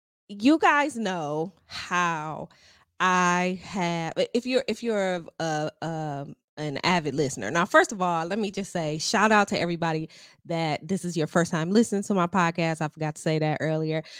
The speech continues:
Um, sometimes I really do just jump into shit or whatever, and I'm kinda, like, on a time period. But shout out to the first time listeners. I really appreciate y'all.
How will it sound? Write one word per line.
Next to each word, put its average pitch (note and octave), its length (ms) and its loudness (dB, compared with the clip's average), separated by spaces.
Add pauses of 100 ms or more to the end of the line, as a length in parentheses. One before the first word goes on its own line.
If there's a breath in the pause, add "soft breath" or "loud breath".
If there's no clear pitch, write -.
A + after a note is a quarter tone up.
(240 loud breath)
Um, D#3+ 220 -4
sometimes F3 420 -2
I E3+ 100 2
really E3+ 240 -2
do E3+ 160 -2
just D#3+ 280 -6
jump E3 240 -2
into D#3+ 200 -4
shit D#3+ 200 -4
or D#3 60 -2
whatever, D#3 340 -2
and D3+ 160 -4
I'm D3+ 100 -4
kinda, D3+ 240 0
like, C#3+ 180 0
on C#3+ 120 -2
a C#3+ 60 -4
time C3+ 220 0
period. C3 300 -6 (320 loud breath)
But A3+ 240 10 (540)
shout C4 300 12
out C4+ 160 12
to A3+ 400 10
the A3 100 8
first G#3 300 6
time F#3+ 240 4
listeners. F#3 400 2
I - 120 0
really F#3+ 280 0
appreciate F#3+ 600 -2
y'all. D#3 340 0